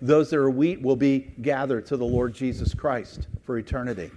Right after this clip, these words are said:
So if you have expectations that the church is gonna be a place that is pure and always together and everything's gonna happen okay and you're never gonna get hurt, you need to understand that there are people here that don't belong to the Lord Jesus.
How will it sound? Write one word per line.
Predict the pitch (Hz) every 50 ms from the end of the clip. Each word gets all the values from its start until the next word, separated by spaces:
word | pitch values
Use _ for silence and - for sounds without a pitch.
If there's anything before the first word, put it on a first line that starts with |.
| - - - _ _ - - - _ _ _ _ _ _ _ _ _ _ _ _ _ _ _ _ _ _ _ _ _ _ _ _ _ _ _ _
So | _ - 196 185
if | 170 151
you | 185 233 254 233
have | 208 190 165
expectations | 185 190 185 - - 196 175 - - - 175 202 214 196 - 175 175 143 123
that | 143 143
the | 127 151 135
church | - - - 190 196 190 190 -
is | 156 127
gonna | 139 156 151 147 135
be | 135 151 151 151 151
a | 135 131 131 131 131 127 - - - _ _ _
place | - - 180 180 190 180 185 -
that | 165 139
is | 131 -
pure | - - - - 180 180 185 185 180 180 185 -
and | 151 131 135
always | - 139 143 156 165 175 170 160
together | - 170 151 135 151 151 156 156 165 170
and | 170 123 123 123
everything's | - 139 147 165 160 170 165 139 -
gonna | 170 156 147
happen | 131 135 147 147 151 - 147 143
okay | 143 139 139 - 156 147 147
and | 139 123
you're | 117 120
never | 131 131 139 147 139
gonna | 139 135 131
get | 120 127 127
hurt, | 113 - 185 196 156 131 - - - - - - -
you | - 165
need | 214 233 202
to | 180 175
understand | 170 165 165 - - - 196 202 196 170 156 147 - - - -
that | 151
there | 143 185 190 180
are | 160
people | - - 208 208 - 180 156
here | 139 180 202 190 170 147
that | 131 135 120
don't | 156 160 160 156
belong | 147 147 139 139 160 165 156 151
to | - 156
the | 139 139
Lord | 135 131 135 147 147 143
Jesus. | 175 185 202 190 - 117 76 - - - -